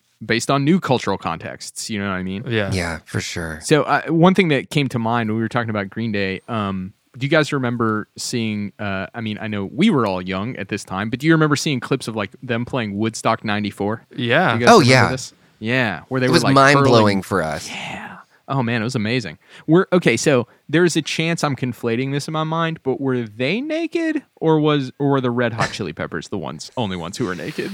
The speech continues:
Speaker 3: I,
Speaker 1: In
Speaker 3: I
Speaker 1: my
Speaker 3: think
Speaker 1: mind,
Speaker 3: that, I think the Chili Peppers were known for doing that, not
Speaker 1: Yeah.
Speaker 3: just there, but
Speaker 1: Yeah.
Speaker 3: kind of any, any chance they had. <laughs>
Speaker 1: Right. So I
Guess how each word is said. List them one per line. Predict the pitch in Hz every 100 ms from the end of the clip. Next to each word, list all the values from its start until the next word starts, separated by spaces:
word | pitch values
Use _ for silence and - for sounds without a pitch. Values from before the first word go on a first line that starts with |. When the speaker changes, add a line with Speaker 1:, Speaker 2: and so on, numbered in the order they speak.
| -
Speaker 3:
I, | - 202
Speaker 1:
In | 190 202
Speaker 3:
I |
Speaker 1:
my | 202
Speaker 3:
think | 202
Speaker 1:
mind, | 214 202 277
Speaker 3:
that, | 175 - - 339
I | 196
think | - 285
the | 254
Chili | 196 196 180
Peppers | 160 151 - 123 110
were | 120 113
known | 110 113 117 117
for | 110 104
doing | 98 101 101 92
that, | 87 85 71
not | 107 110
Speaker 1:
Yeah. | 135 107
Speaker 3:
just | - 104
there, | 104 98
but | 87 87 78 76 _ _ -
Speaker 1:
Yeah. | 101 55 - _ _
Speaker 3:
kind | 131 135
of | 117 107
any, | 110 104 -
any | 123 120 110 -
chance | 113 98 -
they | 85
had. | 87 90 80 71 - -
<laughs> | - 571
Speaker 1:
Right. | 92 87 - 453 - -
So | 359
I | 165